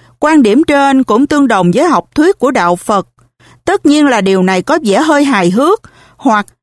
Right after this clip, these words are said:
cường điệu, vì bạn có thể thấy quan điểm này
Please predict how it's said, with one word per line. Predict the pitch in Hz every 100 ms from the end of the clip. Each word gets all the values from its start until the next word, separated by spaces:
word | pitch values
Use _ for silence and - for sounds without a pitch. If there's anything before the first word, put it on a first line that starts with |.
| _ -
cường | 233 226 202 190
điệu, | 190 180 196 226 _ _ _ _ -
vì | 233
bạn | 208 196
có | 247 349
thể | 277 220
thấy | 311 -
quan | 277 269
điểm | 185 262
này | 302 185